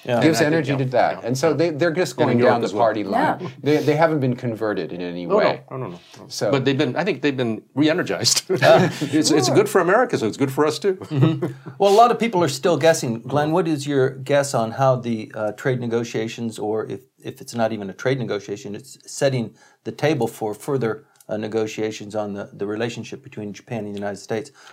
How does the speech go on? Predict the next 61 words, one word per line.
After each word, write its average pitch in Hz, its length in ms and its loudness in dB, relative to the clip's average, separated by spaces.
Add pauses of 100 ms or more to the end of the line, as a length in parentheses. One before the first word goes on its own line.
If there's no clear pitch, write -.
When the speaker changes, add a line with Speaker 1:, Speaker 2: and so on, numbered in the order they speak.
(120)
Speaker 1:
What's 165 180 0
your 151 80 0
guess 135 240 -2
on 113 100 -2
how 120 140 -2
that's 113 220 -6
going 104 180 -10
to - 60 -20
pan 107 280 -10
out? 110 240 -12 (540)
Speaker 3:
Well, 170 240 4
again, 190 340 0
you 147 120 -2
know, 151 140 2
it, 139 260 0
it, 139 100 -4
we 143 160 0
have, 135 320 0
uh, 120 160 2
Lighthizer 127 480 2
at 117 80 0
U 120 140 0
S 117 100 -6
T 131 160 0
R, 120 140 4
Peter 113 200 -6
Navarro, 120 580 2
we've 95 180 -6
got, 101 360 -4
um, 98 380 -4
you 98 100 -8
know, 92 160 -10
Tre-, 117 400 -6
Secretary 123 540 -4
of 101 80 -4
Treasury, 131 420 -2
we've 98 120 -8
got 98 160 -4
the 98 40 -16
Secretary 98 600 -4
of, 95 240 -10
um, 95 280 -8 (440)
State 143 580 -2
and 127 180 -4
the 117 60 -4
Secretary 107 320 -8
of - 40 -20
Commerce, 151 460 -4
and, 117 300 -8
and 147 180 -6
each - 120 -8
of 156 60 -4
these, 127 360 -4
I 117 60 -4
think, 117 120 -4
has 113 140 -4
a - 20 -12
slightly 120 300 -2
different 98 320 -10
take. 127 260 -6
But 131 140 -2